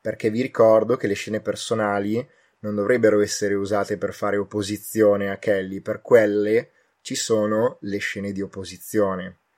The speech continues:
Come ultima cosa vi vorrei ricordare che a differenza delle scene di opposizione, che sono le scene che può chiamare unicamente il governatore, e le scene di progresso, che sono quelle che può chiamare unicamente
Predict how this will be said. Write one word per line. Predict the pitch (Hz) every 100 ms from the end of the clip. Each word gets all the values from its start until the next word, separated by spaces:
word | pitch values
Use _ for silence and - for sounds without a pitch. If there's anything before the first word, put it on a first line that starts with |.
| _
Come | - 131
ultima | 165 160 170
cosa | 170 139 143
vi | 170
vorrei | 113 104 107 107
ricordare | 104 - 117 113 107 101 101 107 139 175 _ _ _
che | - 127
a |
differenza | 117 - 127 143 175
delle | 135 104
scene | 104 117 117 - _ _ _
di | -
opposizione, | 113 113 107 107 - - 110 98 95
che | 107
sono | - 127
le | 117 107
scene | 107 - 123
che | 120
può | - 104 107 120 - _ _ _
chiamare | - 110 107 107 107 113 117 117
unicamente | 113 110 107 110 110 107
il |
governatore, | 101 104 104 104 101 110 101 95 92 - _ _
e | 110
le | 104
scene | - 160
di | 117
progresso, | 107 101 101 95 - - 92
che | 101
sono | - 104
quelle | - 110
che | 107
può | 92 104
chiamare | 113 101 101 107
unicamente | 98 98 95 95 104 107 - 104 92